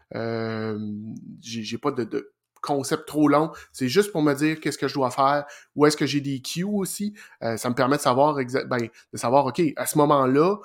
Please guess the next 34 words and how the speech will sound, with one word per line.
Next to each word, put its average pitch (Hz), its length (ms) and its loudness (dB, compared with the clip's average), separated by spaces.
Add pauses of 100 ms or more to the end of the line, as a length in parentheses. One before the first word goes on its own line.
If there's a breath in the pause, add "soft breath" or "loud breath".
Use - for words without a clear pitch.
(220 loud breath)
ma 127 220 -2
slide 147 580 0
de, 131 100 2
euh, 135 600 0
Ariane 143 500 0
et 135 60 0
Nicolas, 135 480 0
c'est 135 220 -10
à 127 60 -8
ce - 140 -6
moment-là 151 380 2
que 160 60 -12
je 139 40 -6
la, 123 220 -4
je 127 120 -14
l'utilise. 127 440 -10 (320 loud breath)
Ben, 127 80 -6
c'est - 100 -8
des 127 140 0
choses 165 200 -2
aussi 151 220 -4
que 156 60 -14
vous 135 80 -10
devez 131 260 0
inclure 156 220 -4
dans 131 160 -4
vos, 123 400 -6
euh, 117 100 -6 (380 loud breath)
dans 120 160 -2
vos 123 100 0
scripts. 202 380 0
À - 120 -10
quel 208 220 6
moment 175 420 2